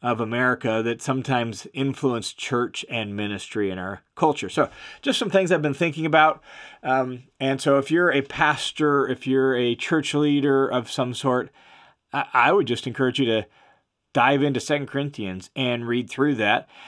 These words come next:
I will be, um, I will be teaching that at the college, like I said, but I'm gonna be adding that to the listener's commentary probably next year in twenty twenty-three. Maybe I might do it depending on how it works out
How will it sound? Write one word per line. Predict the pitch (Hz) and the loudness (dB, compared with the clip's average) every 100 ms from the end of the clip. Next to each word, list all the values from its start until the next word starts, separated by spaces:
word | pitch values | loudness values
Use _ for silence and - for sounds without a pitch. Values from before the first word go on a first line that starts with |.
| - - - | -20 -20 -4
I | 131 151 165 | 2 4 6
will | 156 151 | 6 4
be, | 139 143 139 135 139 127 - | 4 4 4 4 2 0 -4
um, | 117 117 113 113 110 - - _ _ _ - | -2 0 -2 -4 -12 -16 -20 _ _ _ -6
I | 127 | 0
will | 143 | 2
be | 131 135 127 - | 4 2 2 -2
teaching | 208 220 160 | -4 -2 0
that | 131 | 0
at | - | 0
the | |
college, | - - 165 135 | -2 2 4 2
like | 117 | -2
I | 117 | -2
said, | - 139 | 2 2
but | 139 | 4
I'm | 135 127 | 4 4
gonna | 165 | 2
be | 147 143 | 2 2
adding | 127 156 160 151 | 4 4 4 2
that | 143 147 139 | 2 2 0
to | - 143 143 131 - _ | 0 2 2 0 -6 _
the | 123 123 | -4 -2
listener's | 127 185 165 135 | 2 0 0 -4
commentary | - 175 160 147 - 135 131 135 - - | 0 0 0 -2 0 2 2 0 -8 -14
probably | - 196 220 311 247 226 | -4 0 2 2 2 0
next | 180 180 - - | 0 -2 -2 -2
year | 170 | 0
in | 131 | 0
twenty | 160 175 | 0 -2
twenty-three. | 151 175 156 - 220 | -2 -4 -4 -2 0
Maybe | 190 139 254 285 208 202 - - - | 2 2 2 2 0 -2 -4 -16 -8
I | 135 | 0
might | 147 147 139 | 4 4 2
do | 139 147 | 2 2
it | 147 | 0
depending | 135 151 147 | -2 -2 0
on | 135 | 0
how | 127 135 107 | 2 0 2
it | |
works | 127 127 - | 0 -2 -2
out | 135 127 - | 2 2 0